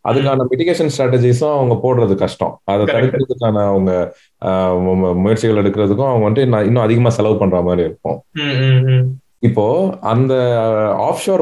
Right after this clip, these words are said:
Speaker 1: பண்ணிட்டதுனால, வேற
Speaker 2: ம்.
Speaker 1: எங்கேயோ ப்ரொடியூஸ் பண்றதுனால, அந்த
Speaker 2: ம்.
Speaker 1: லைபிலிட்டியே அவங்க கம்-, கம்ப்ளீட்டா அவாய்ட் பண்றாங்க, இந்த
Speaker 2: ஆ.
Speaker 1: குளோபலைஸ்ட் கம்பெனிஸ் எல்லாமே.
Speaker 2: ம், ம், ம்.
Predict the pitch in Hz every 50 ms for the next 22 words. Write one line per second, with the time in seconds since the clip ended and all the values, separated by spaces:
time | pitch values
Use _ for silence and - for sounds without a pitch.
0 | 123 127 131 151 160 165 160 139 123 117 98 90 82 78 78 78 85 101 135 160
1 | 165 - - 101 107 123 143 147 143 147 165 - 202 - 139 135 - - 127 117
2 | 113 107 95 95 87 82 80 78 85 107 139 151 - _ _ _ - 113 117 117
3 | 110 120 151 170 185 190 180 175 165 160 170 180 175 156 147 135 117 117 113 113
4 | 117 113 113 - - 113 117 123 143 143 143 147 147 143 135 123 110 104 98 95
5 | 92 90 87 92 107 120 120 113 113 98 87 85 82 78 80 76 - - 95 90
6 | 90 87 90 87 87 90 90 87 107 131 98 - - 110 104 101 98 - - -
7 | 95 87 85 82 87 82 80 - 90 85 80 80 82 82 82 82 - - 156 151
8 | 147 151 147 143 139 135 135 139 139 135 131 131